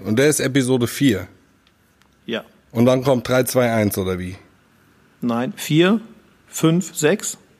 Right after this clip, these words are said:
Speaker 2: Und dann gibt's eins, zwei, drei. Und dann kommen sechs, sieben, acht.
Speaker 1: Aber
Speaker 2: Äh,
Speaker 1: kein Scheiß.
Speaker 2: Nein, sieben, acht, neun, Entschuldigung.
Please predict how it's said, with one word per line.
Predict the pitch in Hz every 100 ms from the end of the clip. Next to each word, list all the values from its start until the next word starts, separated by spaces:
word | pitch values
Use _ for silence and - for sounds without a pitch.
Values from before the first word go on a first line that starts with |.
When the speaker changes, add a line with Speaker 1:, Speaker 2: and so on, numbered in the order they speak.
| _ _ _
Speaker 2:
Und | - 127
dann | 151
gibt's | 151 147 - - _ _ _ _ _ - -
eins, | 139 151 -
zwei, | - 120
drei. | 110 117 151 190 - _ _ _ _ -
Und | 135 127
dann | 127
kommen | - 131 131 127 - _ _ _ _ _ -
sechs, | 143 131
sieben, | 135 123
acht. | 113 - - _ _ _ -
Speaker 1:
Aber | 104 107
Speaker 2:
Äh, |
Speaker 1:
kein | 110 101
Scheiß. | - 107 110 92 - - _ _
Speaker 2:
Nein, | 131 135 113
sieben, | - 147 147
acht, | 131 -
neun, | 120
Entschuldigung. | 104 110 110